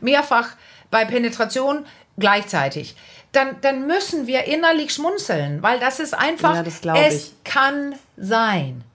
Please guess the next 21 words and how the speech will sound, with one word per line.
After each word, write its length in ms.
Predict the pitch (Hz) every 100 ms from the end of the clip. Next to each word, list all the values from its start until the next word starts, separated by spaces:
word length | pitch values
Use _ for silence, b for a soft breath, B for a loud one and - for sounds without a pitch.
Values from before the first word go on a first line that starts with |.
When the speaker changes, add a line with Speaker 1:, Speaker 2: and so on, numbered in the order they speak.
| -
Speaker 1:
Es 240 | 240 247
gibt 240 | 262 269 240
Männer, 360 | 247 247 254 247 B B B 240
die, 340 | 247 247 240 B -
äh, 160 | 202 202
vielleicht 280 | 320 311
größere 380 | - 277 277 269 262
Penisse 540 | 202 190 190 185 180
haben. 340 | 185 175 185
Damit 320 | 185 220 233 233
hängt 200 | 240 202
es 120 | 202
öfter 300 | 202 208 208
zusammen, 300 | 214 208 214
weil 140 | 196
mehr 160 | 202 220
Druck 300 | - 196 208
in 80 | 196
der 100 | 175
Vagina 420 | 175 180 180 175
ist. 180 | 170 175